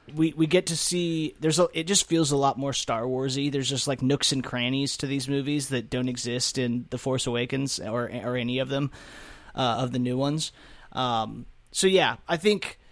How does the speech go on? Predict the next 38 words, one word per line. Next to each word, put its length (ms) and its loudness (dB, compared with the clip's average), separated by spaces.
that, 260 6
that's 220 4
what 80 2
I'd 140 2
say 180 2
about 240 -4
that, 280 -2
that 160 -4
topic 340 -2
is, 260 -6
do 180 0
I 120 2
think 240 -4
that 80 -4
he's, 280 -4
he, 240 -6
he, 220 -18
somewhere 420 2
on 100 2
a 40 0
napkin 460 0
he 100 0
had 140 0
the 80 -2
name 220 -2
Jar 240 2
Jar 180 0
Binks 340 -2
written 220 2
down? 320 2
No, 160 0
I 80 -2
don't. 380 -2
Do 160 4
I 80 6
think 300 0
that 120 2
he, 360 0